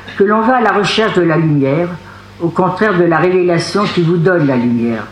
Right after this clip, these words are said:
La voie initiatique est une quête qui repose sur un pari,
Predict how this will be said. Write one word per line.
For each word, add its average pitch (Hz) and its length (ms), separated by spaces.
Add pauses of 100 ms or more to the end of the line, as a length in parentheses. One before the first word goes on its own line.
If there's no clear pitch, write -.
(640)
La 165 140
voie 185 200
initiatique 190 640
est 185 160
une 175 200
quête 165 380 (580)
qui 196 100
repose 214 420
sur 208 160
un 180 120
pari, 147 340